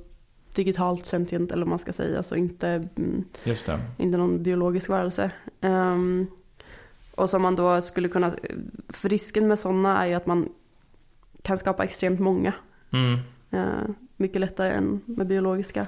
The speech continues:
Speaker 2: Jo, absolut. Nej, men det, det är en bra poäng. Men han, han går ju också igenom typ hur man ska mer handfast göra för att förhindra det här. Och då har han mer så här, han har vissa så här narrow interventions som man kallar det. Och då är det liksom att jobba direkt med de här frågorna, till exempel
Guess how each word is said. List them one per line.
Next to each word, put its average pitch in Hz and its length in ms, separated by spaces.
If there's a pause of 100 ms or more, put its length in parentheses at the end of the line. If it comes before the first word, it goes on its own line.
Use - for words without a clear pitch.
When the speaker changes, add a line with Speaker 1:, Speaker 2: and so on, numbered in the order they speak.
Speaker 2:
Jo, 139 340 (100)
absolut. 120 300
Nej, 120 80
men 131 100
det, 143 120
det 131 120
är 151 40
en 156 80
bra 92 120
poäng. - 300 (720)
Men 123 140
han, 135 140
han 127 220
går 131 80
ju 127 60
också 127 200
igenom 127 240
typ 107 240
hur 117 60
man 113 120
ska - 140
mer 110 160
handfast 120 580
göra 76 240
för - 160
att - 540 (160)
förhindra 123 420
det - 60
här. - 240 (560)
Och 117 100
då 123 60
har 123 160
han 113 140
mer 123 300
så - 160
här, 104 60
han 117 100
har 127 60
vissa 135 240
så 127 120
här 110 100
narrow 113 600
interventions 95 640
som 92 120
man 87 300
kallar 95 220
det. 95 160 (120)
Och 120 100
då 123 100
är 120 60
det 117 60
liksom 110 220
att 107 100
jobba 113 240
direkt 113 360
med 95 120
de 98 120
här 98 80
frågorna, 104 440
till - 100
exempel 92 440